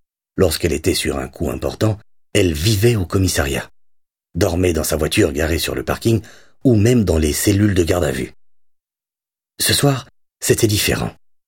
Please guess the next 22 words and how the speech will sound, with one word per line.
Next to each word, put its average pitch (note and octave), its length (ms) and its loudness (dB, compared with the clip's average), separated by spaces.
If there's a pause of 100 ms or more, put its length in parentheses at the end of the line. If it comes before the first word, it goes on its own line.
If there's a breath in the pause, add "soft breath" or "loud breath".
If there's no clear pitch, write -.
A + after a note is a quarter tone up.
(280)
Enfin, - 300 -2 (540)
en C2 140 -2
apparence. D2 520 -2 (1400)
Certes, - 420 0 (140)
il A#2+ 120 4
n'y B2 100 2
avait A#2 140 2
pas G2+ 140 0
de E2+ 80 0
meurtre, - 500 -6 (540)
mais G2 260 4
son F2 200 0
flair G#2+ 420 4
lui E2 200 0
disait E2 280 2
de C#2+ 120 -2
s'acharner. B1+ 600 -4 (1300)
Francesca G#2+ 480 2
était F#2+ 160 2
devenue F2+ 240 2
son D#2 180 -2
obsession. D#2+ 520 -4